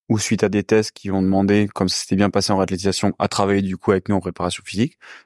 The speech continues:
Donc ça, c'est les premiers profils. Euh, il y a d'autres profils où, pour X ou Y raison en interne, ça peut ne pas bien se passer avec le préparateur physique, ou, euh, et du coup, il y a des demandes des athlètes. Des demandes qui sont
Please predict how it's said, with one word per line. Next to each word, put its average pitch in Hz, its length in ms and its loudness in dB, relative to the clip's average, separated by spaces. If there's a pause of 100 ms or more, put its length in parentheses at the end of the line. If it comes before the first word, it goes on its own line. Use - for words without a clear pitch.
Donc 95 100 -6
ça, 104 80 0
c'est 90 100 -4
les 95 100 2
premiers 92 220 -2
profils. 117 420 -4 (800)
Euh, 101 420 2 (100)
il 113 100 -2
y - 20 4
a 110 60 4
d'autres 113 160 -2
profils 127 520 2
où, 120 500 2 (640)
pour 117 280 2
X 131 240 -2
ou 120 40 4
Y 113 260 2
raison 113 360 2
en 104 160 2
interne, 107 420 0
ça 90 140 -8
peut 98 100 -2
ne 95 80 2
pas 95 240 -2
bien 92 160 0
se - 60 -8
passer 92 240 -2
avec 92 100 -2
le 90 60 -4
préparateur 90 440 -4
physique, 101 460 0 (100)
ou, 87 200 -8
euh, - 100 -10 (140)
et 98 100 0
du 92 140 -2
coup, 104 100 0
il 101 40 6
y 92 40 6
a - 20 6
des 90 120 2
demandes 92 220 2
des 90 140 0
athlètes. 127 380 0 (540)
Des 113 80 4
demandes 123 260 4
qui - 120 -6
sont 107 260 0